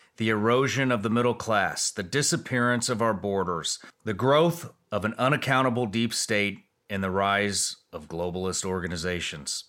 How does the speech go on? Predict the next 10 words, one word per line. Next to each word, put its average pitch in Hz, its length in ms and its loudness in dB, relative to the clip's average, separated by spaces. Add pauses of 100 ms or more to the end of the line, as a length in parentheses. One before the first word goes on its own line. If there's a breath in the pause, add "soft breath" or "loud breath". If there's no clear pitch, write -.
(120)
The 131 120 2
course 180 340 4
is 135 100 2
self-paced 147 720 4
so 131 120 2
that 123 80 0
you 139 160 0
can 143 100 0
start 127 460 2
whenever 120 640 4